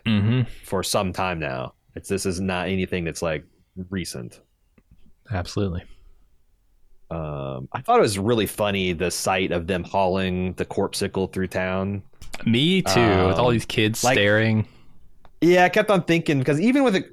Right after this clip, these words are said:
Speaker 2: covered in tarps, if you knew the context, you'd be like, "Oh, that's fucked." But, like, when you actually see the whole assemblage, it's so David Cronenberg. It's so The Thing, you
Speaker 1: Oh,
Speaker 2: know?
Speaker 1: yeah.
Speaker 2: Um, and these,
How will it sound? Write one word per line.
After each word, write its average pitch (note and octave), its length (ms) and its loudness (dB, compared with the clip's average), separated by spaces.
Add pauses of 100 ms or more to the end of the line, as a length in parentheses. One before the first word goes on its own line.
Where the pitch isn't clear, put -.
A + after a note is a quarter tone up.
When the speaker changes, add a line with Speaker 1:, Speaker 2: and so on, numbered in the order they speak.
(120)
Speaker 2:
covered D#3+ 340 4
in D3 100 2
tarps, - 680 0
if B2+ 160 0
you B2 100 4
knew C#3 200 4
the C3+ 100 2
context, A#2+ 680 -2
you'd G2 100 -2
be G2+ 120 0
like, F#2 160 2
"Oh, G#2+ 240 2
that's F#2+ 160 0
fucked." A2 240 -2
But, A#2 120 0
like, A2 260 0
when C3 140 2
you D#3 100 4
actually E3 360 0
see C#3+ 280 2
the B2 140 2
whole A#2+ 240 2
assemblage, F#2+ 640 0
it's A#2 180 0
so D#3 560 4
David A2 440 0
Cronenberg. F2 760 -2
It's F2 180 -4
so G2+ 760 2 (340)
The F#2+ 200 -2
Thing, D2+ 800 -2
you G2+ 140 -2
Speaker 1:
Oh, F#2 40 2
Speaker 2:
know? E2+ 420 2 (160)
Speaker 1:
yeah. F2+ 380 0
Speaker 2:
Um, D#2+ 280 -8
and B2+ 140 2
these, A3+ 400 0